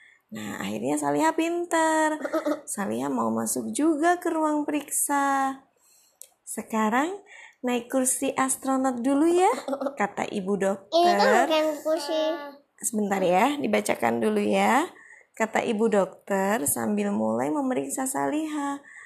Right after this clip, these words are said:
Speaker 1: "Kursi astronot itu kursinya dokter gigi yang bisa naik turun."
Speaker 2: Ya, Pak.
Speaker 1: Salihah mengangguk,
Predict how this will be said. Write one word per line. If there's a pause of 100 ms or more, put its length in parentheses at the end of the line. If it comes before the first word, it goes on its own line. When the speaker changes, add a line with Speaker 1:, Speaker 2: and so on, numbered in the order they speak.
(300)
Speaker 1:
"Kursi
astronot
itu
kursinya
dokter
gigi
yang
bisa
naik
turun." (500)
Speaker 2:
Ya, (120)
Pak. (1400)
Speaker 1:
Salihah
mengangguk,